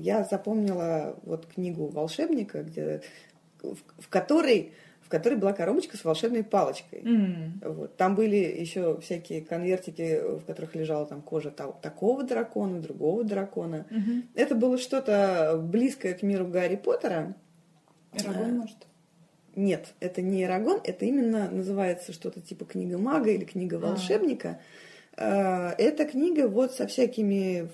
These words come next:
Speaker 1: вкладками, вставочками, вклеечками. То есть, э, как будто бы именно вот, э, есть иллюзия того, что ты держишь настоящую книгу настоящего волшебника.
Speaker 2: Мгм.
Speaker 1: И вот там м, ты можешь потрогать кожу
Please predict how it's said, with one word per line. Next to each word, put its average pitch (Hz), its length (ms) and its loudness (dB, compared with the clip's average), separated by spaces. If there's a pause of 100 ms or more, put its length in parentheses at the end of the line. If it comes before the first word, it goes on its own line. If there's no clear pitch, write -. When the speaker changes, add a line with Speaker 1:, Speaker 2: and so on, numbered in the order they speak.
(200)
Speaker 1:
вкладками, 240 680 2
вставочками, 208 920 0
вклеечками. 196 1120 0 (440)
То 190 80 -2
есть, 196 240 0
э, 185 300 4
как 185 280 2
будто 302 340 4
бы 294 300 2 (180)
именно 226 500 4
вот, 180 180 -2
э, 170 320 2
есть 190 320 0
иллюзия 185 360 4
того, 170 360 4
что 190 260 -4
ты 180 260 -4
держишь 302 460 2
настоящую 190 680 0
книгу 240 460 -2
настоящего 170 720 0
волшебника. - 960 -4
Speaker 2:
Мгм. 226 360 0
Speaker 1:
И 156 80 -2
вот 220 260 2
там 190 580 0 (120)
м, - 160 -6
ты 175 140 -2
можешь 170 340 -2
потрогать 160 480 0
кожу 147 500 0